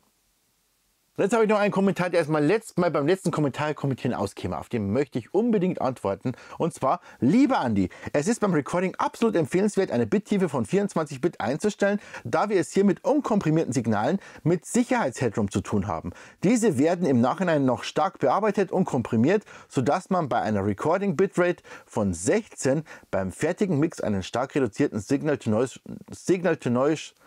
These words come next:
Signal-to-Noise-Ratio hätte.“ Bedenke,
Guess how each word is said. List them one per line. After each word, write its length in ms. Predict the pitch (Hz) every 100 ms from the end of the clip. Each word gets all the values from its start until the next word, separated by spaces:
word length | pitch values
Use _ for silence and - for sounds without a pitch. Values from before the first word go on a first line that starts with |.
| - - -
Signal-to-Noise-Ratio 1800 | _ - - 254 294 247 247 208 196 180 160 196 220 127 131 135 - 110 92
hätte.“ 560 | 107 98 - 98 76 69 _ - - - - _
Bedenke, 680 | 95 120 143 196 214 220